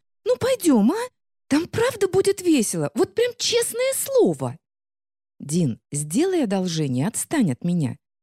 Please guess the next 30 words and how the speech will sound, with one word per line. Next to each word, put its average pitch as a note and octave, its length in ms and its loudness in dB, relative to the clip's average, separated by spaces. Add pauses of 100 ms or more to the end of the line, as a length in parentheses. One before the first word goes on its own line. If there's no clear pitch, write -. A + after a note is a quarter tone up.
(120)
Ты D#4 100 0
прекрасно F4 500 -2
знаешь, A#3 380 0
что - 160 -4
я C4+ 140 0
не B3+ 100 2
люблю F#3 280 0
вечеринки». C#3 720 -6 (540)
«Маргариточка, D#4 1040 0
заинька, C#4+ 580 2
не F4 140 0
бросай G4 420 2
меня C#4+ 380 0
одну. A#3 320 0 (260)
Ну G#4 140 -2
что G#4+ 180 2
тебе A#3+ 280 0
стоит B3 380 0
нарядиться B3 480 2
в - 60 -10
какой-нибудь A3 480 0
красивучий C#4 600 0
костюм G#3+ 500 0 (300)
и D4+ 120 4
пару G#4+ 280 2
часов F#4 400 0
пообщаться C#4+ 500 -2
с - 80 -4
остальными C4 500 2
студентами?» E3+ 760 -4